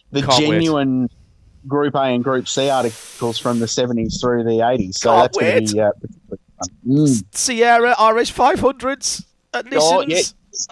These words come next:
Speaker 1: A
Speaker 2: Oh.
Speaker 1: genuine, genuine ex-Dick Johnson Shell Sierra,
Speaker 2: Oh.
Speaker 1: which I think if you ask Dick Johnson, he'll tell you was the fastest Sierra in the world in Group A racing at the time. So anyway,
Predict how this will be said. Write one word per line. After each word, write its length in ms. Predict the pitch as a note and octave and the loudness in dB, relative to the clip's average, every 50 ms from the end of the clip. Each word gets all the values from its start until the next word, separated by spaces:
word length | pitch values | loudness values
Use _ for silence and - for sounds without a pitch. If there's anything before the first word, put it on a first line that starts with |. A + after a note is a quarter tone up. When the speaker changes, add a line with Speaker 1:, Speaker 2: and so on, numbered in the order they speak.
| C4+ | -2
Speaker 1:
A 80 | - D#3 | -2 -2
Speaker 2:
Oh. 80 | C#3 - - | -2 -2 -2
Speaker 1:
genuine, 600 | - F3 F#3 G3+ G3+ G#3 G#3 G#3 G3+ G3+ G3+ - - _ C#3 C3 | 0 0 2 2 2 2 2 2 0 -2 -4 -6 -10 _ -16 -4
genuine 480 | - E3 E3 F3 G3 G3+ G3 F#3+ F#3+ - - | 0 0 2 2 2 0 0 0 -2 -2 -2
ex-Dick 460 | E3+ F#3+ - - - - E3+ E3 D3 | -4 -4 -2 -6 -6 -4 -4 -4 -4
Johnson 580 | C#3 C#3+ D#3+ D#3+ D#3+ - - E3 D#3 D3+ D3+ | -2 0 0 0 0 0 0 0 2 2 2
Shell 480 | C#3+ - - - D#3+ D#3 D#3+ E3 E3 D#3 | 2 0 0 2 2 2 2 2 0 0
Sierra, 520 | D3+ - - D#3 C3+ C3 C3 C#3 C3 G#2 - _ _ _ _ _ _ _ _ - | -2 -2 0 2 2 2 2 2 2 0 -2 _ _ _ _ _ _ _ _ -4
Speaker 2:
Oh. 460 | D5 A#4 A4 A4 A#4+ A4+ G#4+ A#4 A4+ G#4+ | -2 -2 0 0 0 0 0 0 0 0
Speaker 1:
which 360 | - - - - - - - - _ _ _ - _ _ _ _ _ _ _ _ | 0 -2 0 0 0 -2 -2 -4 _ _ _ -20 _ _ _ _ _ _ _ _
I 120 | C#3 C#3 C#3+ | -2 -2 0
think 200 | - E3 D#3+ D#3 | 0 -2 -2 -2
if 120 | E3+ D3 | -2 0
you 120 | D#3+ D#3+ D#3+ | 0 2 2
ask 160 | E3+ D#3+ - | 2 0 0
Dick 140 | - D#3+ - | -4 -4 -2
Johnson, 340 | - F3 F#3+ E3 F3+ F3 | -2 -2 0 -2 -2 -2
he'll 120 | E3+ E3+ E3+ | 0 -2 0
tell 200 | - - F3+ F3+ | 0 0 0 2
you 120 | F#3+ F#3 | 2 2
was 200 | E3+ E3+ D3+ - | 2 0 0 0
the 160 | - D#3 D#3 | -2 -2 -2
fastest 520 | C#3+ - - D#3 E3+ E3+ - - D#3+ - - | -2 -2 -2 0 0 0 -2 -6 -8 -8 -2
Sierra 360 | - E3+ E3 E3+ E3+ E3 D#3 E3 | -2 0 0 2 2 0 0 0
in 80 | F3 | 0
the 80 | F3 E3+ | 0 2
world 220 | E3 F3 F3 F3+ E3+ | 2 2 2 0 0
in 80 | E3+ | 0
Group 200 | D#3+ F#3 F3+ E3 | 0 -2 -2 0
A 160 | - E3+ G3 F#3+ | 0 0 0 0
racing 300 | F3+ F3+ F3 - F3+ F3+ | 0 0 -2 -4 -6 -6
at 100 | G3 - | -8 -8
the 60 | - | -8
time. 360 | D3 - F#3+ G#3 G3 D3 G#2 | -4 -2 0 0 0 -2 -4
So 320 | - - E3+ E3 E3 E3 D#3+ - - - - - - - - _ _ | -4 -2 0 2 2 0 -2 -4 -8 -18 -18 -18 -18 -20 -20 _ _
anyway, 260 | A#3+ B3+ - A3 F#3 | -2 0 0 0 0